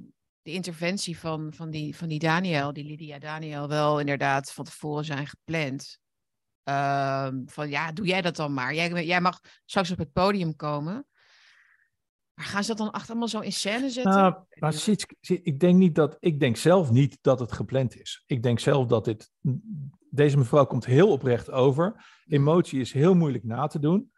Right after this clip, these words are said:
Speaker 2: Ik vond haar em-, emotie heel oprecht overkomen. Eh, ik vond ook heel goed wat ze zei. Het was een
Speaker 1: Mhm.
Speaker 2: hele goede boodschap.
Speaker 1: Ja.
Speaker 2: Ehm, dus ik geloof wel in haar oprechtheid.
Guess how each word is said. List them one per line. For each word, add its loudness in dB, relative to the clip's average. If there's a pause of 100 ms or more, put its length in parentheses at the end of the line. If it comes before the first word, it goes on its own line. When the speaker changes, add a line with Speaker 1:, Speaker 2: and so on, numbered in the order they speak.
(340)
Speaker 2:
Ik -2
vond -2
haar 2
em-, -2
emotie 2
heel 6
oprecht -2
overkomen. 4 (340)
Eh, -6
ik -6
vond 4
ook 2
heel 10
goed 4
wat 2
ze -4
zei. 0
Het -10 (160)
was -4
een -6
Speaker 1:
Mhm. 0
Speaker 2:
hele 8
goede 4
boodschap. 2 (120)
Speaker 1:
Ja. -2
Speaker 2:
Ehm, 4 (120)
dus -4
ik -2
geloof 6
wel 6
in 2
haar 2
oprechtheid. 0